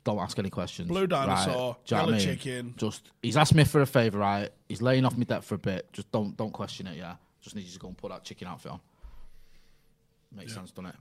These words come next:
Speaker 2: And then they
Speaker 1: Right.
Speaker 2: had,
Speaker 1: That's how we
Speaker 2: uh,
Speaker 1: roll
Speaker 2: Jordan
Speaker 1: in Salford.
Speaker 2: Maran Kukash took over. And they had a Doctor Devil, 'cause I think he's a doctor
Speaker 1: Do you know
Speaker 2: or
Speaker 1: what?
Speaker 2: something.
Speaker 1: He was, he was ace to interview him. He had zero filter. I interviewed him a
Speaker 2: Yeah.
Speaker 1: few times.
Speaker 2: He was off his tits, Jay.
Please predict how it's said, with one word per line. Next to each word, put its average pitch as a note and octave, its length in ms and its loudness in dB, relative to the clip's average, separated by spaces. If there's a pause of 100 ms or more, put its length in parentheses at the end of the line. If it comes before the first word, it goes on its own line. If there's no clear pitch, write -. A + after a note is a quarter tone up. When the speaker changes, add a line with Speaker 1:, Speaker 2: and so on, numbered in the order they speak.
Speaker 2:
And E3 100 -2
then G3+ 100 -2
they F3 100 2
Speaker 1:
Right. C#3+ 80 4
Speaker 2:
had, C3 180 -2
Speaker 1:
That's C3+ 140 -4
how A2 120 2
we G#2 60 -2
Speaker 2:
uh, G#2+ 40 -2
Speaker 1:
roll G#2 100 0
Speaker 2:
Jordan G3 160 2
Speaker 1:
in F#3 40 2 (100)
Salford. F#3 80 2
Speaker 2:
Maran F3+ 200 2
Kukash F3+ 540 -4
took D3+ 200 -10
over. G#2+ 340 -12 (920)
And B2+ 80 -10
they C3 40 -4
had B2+ 100 -6
a A#2 40 -10
Doctor C3+ 300 -6
Devil, C3+ 400 -6
'cause B2 180 -12
I - 120 -12
think C#3+ 100 -10
he's A#2+ 140 -12
a A2+ 40 -14
doctor B2 200 -12
Speaker 1:
Do D#3 60 -4
you D3+ 40 -2
know E3+ 120 2
Speaker 2:
or D#3+ 120 4
Speaker 1:
what? A#2+ 80 -4
Speaker 2:
something. C#3+ 240 -8
Speaker 1:
He D#3 180 0
was, C3+ 300 2 (400)
he D#3 140 2
was A#2 120 0
ace A2+ 280 -2
to G#2 80 -4
interview F#2 240 -8
him. E2 160 -10 (180)
He F#3 140 6
had D#3+ 180 12
zero C3+ 400 8
filter. A2+ 260 0
I D#3 120 8
interviewed B2+ 240 0
him G#2+ 80 -2
a - 20 -4
Speaker 2:
Yeah. B2 140 -2
Speaker 1:
few G#2+ 80 0
times. G#2 320 0
Speaker 2:
He A#3 120 -2
was F#3+ 160 -2
off C#3+ 140 -4
his C#3+ 120 -8
tits, - 260 -2
Jay. A2 140 -12